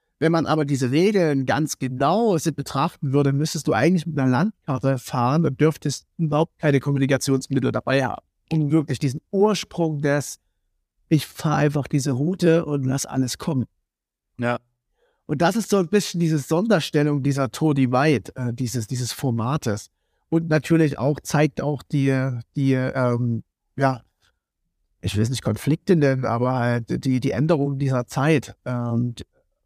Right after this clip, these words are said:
Speaker 1: auch über diese all-, alle, diese Verfügbarkeit von Informationen immer und überall. Ich meine, gut, in den Rocky Mountains findet man einen Handyempfang. Das ist jetzt gar nicht so oft. <laughs>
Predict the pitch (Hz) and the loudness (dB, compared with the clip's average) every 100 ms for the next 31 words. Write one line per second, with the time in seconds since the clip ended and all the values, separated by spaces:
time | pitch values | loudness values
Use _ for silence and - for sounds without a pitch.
0 | _ _ - 127 127 - 131 127 123 - | _ _ -2 0 0 -2 -4 -2 -2 2
1 | 139 147 170 131 143 - 143 123 131 - | 2 2 -2 -2 -2 -2 -4 -4 -6 -4
2 | 180 170 143 - 139 - 131 139 131 135 | -4 -2 -2 0 -2 -2 -2 -2 -2 -2
3 | 123 - 151 147 135 139 127 - 139 123 | -2 0 0 0 -2 -2 -2 -4 -2 0
4 | 139 139 - _ _ _ - 131 131 120 | 2 0 -4 _ _ _ -2 2 2 2
5 | 143 135 131 127 - 127 127 139 143 - | 0 2 2 0 0 0 2 0 -4 -2
6 | 139 139 127 123 120 151 165 170 170 190 | -2 0 -2 0 0 2 2 0 -4 -6
7 | - - 127 127 131 - 135 131 - 147 | -8 -8 -4 -4 -6 0 2 2 0 2
8 | 151 156 - 175 - - _ - 185 269 | 2 2 0 -2 -4 -20 _ -4 -2 -2
9 | 262 - - | -4 -8 -10